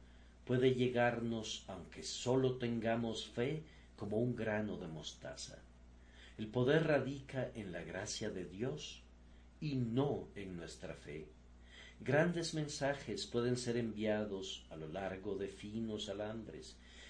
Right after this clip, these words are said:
y el testimonio que produce la paz del Espíritu Santo puede alcanzar el corazón a través de una fe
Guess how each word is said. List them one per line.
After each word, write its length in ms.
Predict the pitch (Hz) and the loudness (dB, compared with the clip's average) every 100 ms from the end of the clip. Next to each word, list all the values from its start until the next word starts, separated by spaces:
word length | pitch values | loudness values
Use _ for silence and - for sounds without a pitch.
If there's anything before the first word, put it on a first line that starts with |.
| - | -14
y 80 | 90 | -12
el 100 | 78 | -10
testimonio 760 | - - - 95 104 110 110 104 | -8 -6 -4 0 2 2 0 -2
que 100 | 107 | -4
produce 600 | 110 107 104 107 107 113 | -2 -4 -2 -2 -2 0
la 180 | 107 - | -2 -2
paz 320 | 104 104 101 | -2 -2 -2
del 140 | 107 | -2
Espíritu 540 | 98 - 113 104 107 104 | -2 -4 -4 -4 -4 -4
Santo 560 | 107 110 113 - 117 - - - - | -2 -2 -2 -4 -6 -8 -18 -18 -4
puede 200 | - 131 | 4 6
alcanzar 540 | 143 143 131 127 123 127 | 6 4 2 2 4 4
el 140 | 123 | 4
corazón 640 | 120 110 - 104 113 110 - | 2 0 0 -4 -4 -4 -6
a 80 | 110 | -6
través 440 | - 117 131 - | -2 0 0 2
de 100 | 135 | 4
una 260 | 135 143 131 | 6 4 -2
fe 400 | 127 117 120 | -4 -2 -2